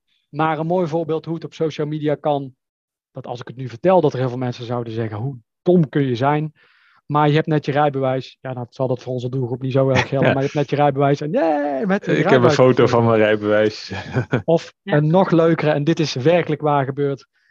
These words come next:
Speaker 1: Ik heb mijn eerste creditcard.
Speaker 2: Ja.
Speaker 1: En dat dan mensen vragen,
Speaker 3: Oh.
Speaker 1: "Kun je ook de achterkant laten zien?"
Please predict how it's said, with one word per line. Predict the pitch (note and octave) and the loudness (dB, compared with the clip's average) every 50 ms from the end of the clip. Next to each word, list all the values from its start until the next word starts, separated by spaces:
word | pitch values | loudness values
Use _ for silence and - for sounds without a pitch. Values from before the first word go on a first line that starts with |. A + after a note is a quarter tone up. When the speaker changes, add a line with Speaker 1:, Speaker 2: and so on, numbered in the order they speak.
| _ _ | _ _
Speaker 1:
Ik | - D#3+ - | -6 -6 -2
heb | - F3+ F3 - | -2 -2 -2 0
mijn | D#3+ D#3 E3 | -4 -4 -2
eerste | E3+ E3 D3+ - - - | -2 -4 -4 -6 -8 -8
creditcard. | - - F#3 F3+ D#3+ - - D#3 B2+ A#2+ A2+ - - - - _ _ _ _ _ _ _ _ _ _ _ _ _ _ _ _ _ _ _ | -2 0 0 0 0 -2 -4 -6 -4 -4 -6 -10 -12 -18 -20 _ _ _ _ _ _ _ _ _ _ _ _ _ _ _ _ _ _ _
Speaker 2:
Ja. | - G2+ G2 G2 G2+ - - | -4 -2 0 0 -2 -4 -4
Speaker 1:
En | - C#3+ D3+ | -4 -2 0
dat | E3 E3 - D#3 | 0 -2 -2 -4
dan | C#3+ D3+ D#3 D#3 | -2 -2 0 0
mensen | E3+ F#3+ F#3 - D#3+ | 0 0 -2 -4 -6
vragen, | C#3+ D#3+ E3 D#3+ D#3+ | -4 -2 -2 -2 -2
Speaker 3:
Oh. | D3 | -2
Speaker 1:
"Kun | - F#3 F3 | -4 -4 -2
je | F3+ | -2
ook | E3+ | -2
de | D3+ F3+ | -4 -4
achterkant | - A3 G#3+ - B3+ F#3+ G#3 F#3+ E3+ D3+ | -4 -4 -6 -6 -8 -6 -4 -4 -4 -4
laten | D3 C#3+ C3+ C3+ - B2 | -4 -4 -4 -6 -8 -10
zien?" | A2+ B2+ C3 B2+ B2+ D3 E3 - | -12 -10 -10 -10 -10 -12 -14 -14